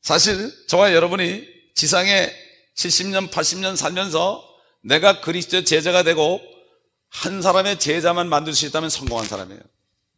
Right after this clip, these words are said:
그만큼 힘드는 거예요. 목사님들도요, 내가 전도해가지고 그 사람을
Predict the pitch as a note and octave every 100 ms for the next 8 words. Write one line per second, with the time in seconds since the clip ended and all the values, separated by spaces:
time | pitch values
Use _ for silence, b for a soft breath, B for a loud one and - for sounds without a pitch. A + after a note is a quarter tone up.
0 | _ _ _ _ _ _ C#3+ D#3 D#3 E3
1 | D#3+ D3 C#3 C#3+ A#2+ A2 G#2+ C3+ - F3
2 | F3+ F3+ F3 F#3+ G#3 A#2+ b b b b
3 | - C3+ D#3+ G3 - - - D#3+ F3+ F#3
4 | F3 E3+ E3 G3 G#3+ G#3+ D3+ E3+ E3+ E3+
5 | G3+ G#3